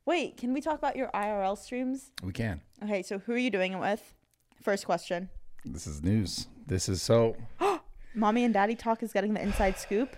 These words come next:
Speaker 2: Yeah, uh, this is tough because this is gonna be one of the hardest people. Everyone can probably guess who it is already at this point. Some people know who've been watching my Twitch streams and shit 'cause I've talked about it, but,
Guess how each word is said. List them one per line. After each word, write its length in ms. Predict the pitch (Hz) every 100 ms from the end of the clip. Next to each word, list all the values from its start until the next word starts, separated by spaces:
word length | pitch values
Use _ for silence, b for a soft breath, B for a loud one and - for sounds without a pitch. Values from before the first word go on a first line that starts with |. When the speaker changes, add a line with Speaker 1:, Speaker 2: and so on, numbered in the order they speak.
| -
Speaker 2:
Yeah, 400 | 101 107 110 98 87 -
uh, 160 | 110 113
this 200 | 143 -
is 160 | 196 160
tough 340 | - 143 147
because 420 | 123 107 120 107 -
this 180 | 113 135
is 80 | 120
gonna 140 | 127
be 80 | 117
one 140 | 107
of 60 | 104
the 100 | 92
hardest 500 | - 104 107 120 -
people. 520 | 113 101 90 82 90 - -
Everyone 260 | 90 95 95
can 40 |
probably 160 | 95 87
guess 300 | 73 92 92
who 100 | -
it 60 | 85
is 120 | 85
already 240 | 80 80 78
at 60 |
this 120 | 85 -
point. 220 | 76 78 b b b b -
Some 180 | 170 165
people 180 | 139
know 180 | 113 104
who've 160 | 101 92
been 140 | 95
watching 240 | 92 95 95
my 100 | 80
Twitch 200 | - 92
streams 280 | - 113 117
and 100 | 110
shit 120 | 113
'cause 100 | 98
I've 100 | 78
talked 240 | 95 92
about 200 | 104 113
it, 180 | 123 -
but, 200 | 101 92